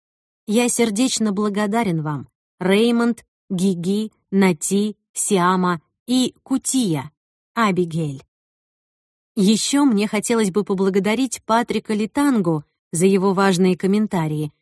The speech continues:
и за то, что делился со мной своим опытом, Дарка Михайловича и Колина Триплетта из службы католической благотворительности за то, что они помогли мне лучше понять, как происходит процесс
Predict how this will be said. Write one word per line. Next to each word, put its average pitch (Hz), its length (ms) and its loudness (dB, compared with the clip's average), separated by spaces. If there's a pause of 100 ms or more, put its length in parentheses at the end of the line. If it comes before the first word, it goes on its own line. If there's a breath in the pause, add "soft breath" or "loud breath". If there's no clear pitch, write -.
и 208 80 -2
за 226 140 0
то, 233 120 0
что 208 160 -4
делился 208 460 2
со 214 140 0
мной 214 180 2
своим 247 400 2
опытом, 151 540 -2 (320)
Дарка 196 480 2
Михайловича 196 880 0 (260)
и 214 140 2
Колина 233 480 4
Триплетта 175 720 0 (180)
из 208 160 -2
службы 220 400 -2
католической 220 680 -2
благотворительности 185 1080 -2 (240)
за 185 160 0
то, 190 160 -2
что - 160 -4
они 190 220 2
помогли 185 440 0
мне 185 320 2 (120)
лучше 208 460 -2
понять, 185 500 -2 (280)
как 269 280 0
происходит 196 680 0
процесс 190 520 -2